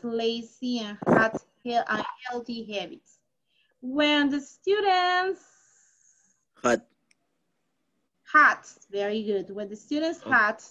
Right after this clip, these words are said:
Speaker 1: to make groups in class, no one, no one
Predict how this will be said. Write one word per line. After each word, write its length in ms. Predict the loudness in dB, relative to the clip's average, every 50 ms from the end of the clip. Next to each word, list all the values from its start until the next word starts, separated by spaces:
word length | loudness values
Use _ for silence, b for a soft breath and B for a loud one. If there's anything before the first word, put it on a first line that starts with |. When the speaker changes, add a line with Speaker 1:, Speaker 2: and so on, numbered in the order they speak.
| _ _
Speaker 1:
to 100 | -6 -6
make 380 | -4 -4 -4 -6 -6 -8 -10 _
groups 240 | -12 -12 -12 -10 -8
in 160 | -6 -6 -6 -4
class, 460 | -4 -4 -4 -4 -6 -8 -12 -16 _ _ _ _ _ _ _ _ -4
no 280 | 0 2 4 4 4
one, 560 | 6 6 6 6 8 6 6 4 4 2 -2 -8 -14 _ _ _ _ _ _ _ _ _ _ _ _ _ _ _ _ _ _ _ _ _ _ _ _ _ _ _ _ _ _ _ _ _ _ _ _ _ _ _ _ -14
no 180 | -8 -4 -2 2
one 460 | 4 6 6 8 6 6 4 0